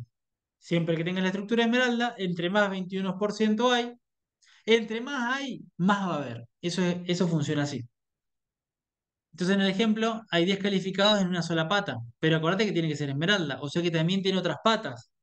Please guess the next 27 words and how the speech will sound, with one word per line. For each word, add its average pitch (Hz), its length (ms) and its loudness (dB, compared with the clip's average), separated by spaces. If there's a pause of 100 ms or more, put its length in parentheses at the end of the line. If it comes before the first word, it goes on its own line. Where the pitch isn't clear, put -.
(140)
que 160 100 -8
posiblemente 190 600 0
están 190 180 -2
haciendo 165 320 0
lo 170 80 2
mismo. 180 360 0 (360)
O 160 120 4
sea 185 140 2
que, 180 240 -2
¿qué - 320 -2
pasa 254 300 2
si 220 120 -2
vos 220 140 2
tenés 214 320 0
tres 233 240 2
líneas 233 480 0 (360)
donde 165 280 2
hay 190 140 0
diez 226 240 -2
calificados 185 680 -2
en 165 120 -4
cada 156 220 2
línea? 175 380 -2 (280)
Estás 185 220 -2
hablando 202 300 -2
que 170 120 -4
tenés 190 440 -4